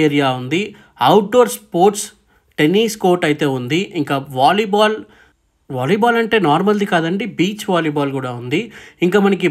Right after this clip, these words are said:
బ్యాడ్మింటన్ కోర్ట్ ఉంది. అయితే ఈ ఫ్రూట్స్ ప్లాంట్స్‌కి మనకి డ్రిప్ ఇరిగేషన్ ద్వారా మనకి వాటర్ అయితే అందించడం జరుగుతుందండి. ఇంకా స్విమ్మింగ్ పూల్ ఉంది, ఓపెన్ ఎయిర్ ఆడిటోరియం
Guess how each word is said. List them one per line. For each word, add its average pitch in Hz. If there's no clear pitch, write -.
బ్యాడ్మింటన్ 196
కోర్ట్ 151
ఉంది. 139
అయితే 190
ఈ 175
ఫ్రూట్స్ 196
ప్లాంట్స్‌కి 220
మనకి 175
డ్రిప్ 156
ఇరిగేషన్ 226
ద్వారా 170
మనకి 151
వాటర్ 139
అయితే 151
అందించడం 143
జరుగుతుందండి. 120
ఇంకా 185
స్విమ్మింగ్ 202
పూల్ 214
ఉంది, 165
ఓపెన్ 214
ఎయిర్ 208
ఆడిటోరియం 170